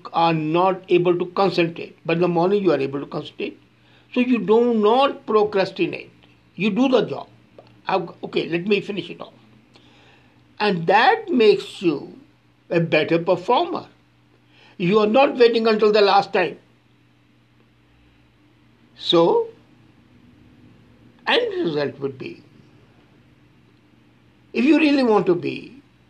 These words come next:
healthy, wealthy, and wise, follow the golden rule.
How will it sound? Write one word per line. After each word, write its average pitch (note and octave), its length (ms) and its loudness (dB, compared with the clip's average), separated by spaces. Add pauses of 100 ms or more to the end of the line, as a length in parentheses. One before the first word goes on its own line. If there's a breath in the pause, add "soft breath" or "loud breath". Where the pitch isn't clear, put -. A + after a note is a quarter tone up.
(180)
healthy, D3 520 -2
wealthy, C#3 460 -4
and C3 140 -8
wise, D#4+ 560 -10 (720 soft breath)
follow A#3+ 280 0
the B3+ 160 0
golden G#3 360 2
rule. - 180 -10